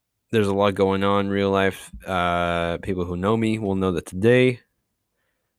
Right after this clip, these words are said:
uh, Sunday, not everyone who knows me, but the people who, people who know, know, <laughs> you know, people will know if they know that on t-, on Sunday, the twenty-second, a lot happened,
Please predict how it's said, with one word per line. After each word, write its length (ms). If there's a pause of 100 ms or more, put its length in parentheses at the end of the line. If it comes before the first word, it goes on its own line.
uh, 580
Sunday, 680 (340)
not 180
everyone 280
who 80
knows 260
me, 260 (260)
but 220 (300)
the 180
people 280
who, 280 (920)
people 240
who 140
know, 360
know, 480 (280)
<laughs> 1400
you 120
know, 160 (240)
people 180
will 160
know 440
if 200
they 180
know 200
that 220
on 480
t-, 220
on 160
Sunday, 640 (320)
the 160
twenty-second, 920 (580)
a 60
lot 340
happened, 540